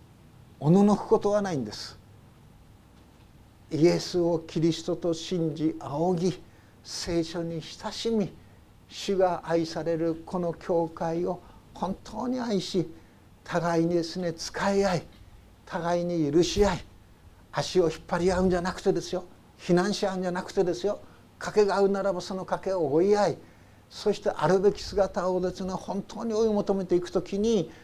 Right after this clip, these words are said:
主はそこに御業を表していてくださるんだ。それが聖書が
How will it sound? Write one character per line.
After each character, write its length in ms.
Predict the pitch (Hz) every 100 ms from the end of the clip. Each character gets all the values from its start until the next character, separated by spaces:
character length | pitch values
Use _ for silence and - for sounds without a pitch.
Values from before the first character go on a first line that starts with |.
| -
主 220 | - -
は 180 | 208 170
そ 160 | 156 147
こ 160 | 165
に 180 | 190 202 - - 139
御 100 | 143
業 440 | 147 143 147 175
を 120 | 175 - - - -
表 360 | 127 120 120
し 80 | -
て 100 | -
い 80 | 185
て 100 | 214
く 80 | 220
だ 120 | 254
さ 160 | - 294
る 80 |
ん 80 | 285
だ。 120 | 190 - - - - - - - - - - - -
そ 240 | - -
れ 160 | 208 214
が 220 | 208 165 - - - - - - -
聖 640 | - - - - - 165 143
書 200 | - 151
が 180 | 147